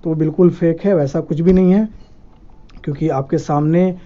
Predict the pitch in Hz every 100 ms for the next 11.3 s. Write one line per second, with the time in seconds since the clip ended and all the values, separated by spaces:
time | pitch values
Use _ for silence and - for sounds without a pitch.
0 | - - 143 147 143 151 143 151 160 156
1 | 151 151 151 147 160 156 151 147 156 151
2 | 151 147 139 135 151 160 170 165 147 143
3 | 131 - 160 147 156 151 156 160 170 190
4 | - - - - 143 156 147 170 160 180
5 | 214 175 147 147 151 147 151 143 135 139
6 | 185 175 139 131 123 120 123 - - -
7 | - 147 151 160 151 165 147 147 165 185
8 | 220 151 139 156 151 - 151 156 147 -
9 | 143 151 139 156 156 156 151 151 139 151
10 | 143 156 151 143 143 156 156 165 170 170
11 | 170 185 254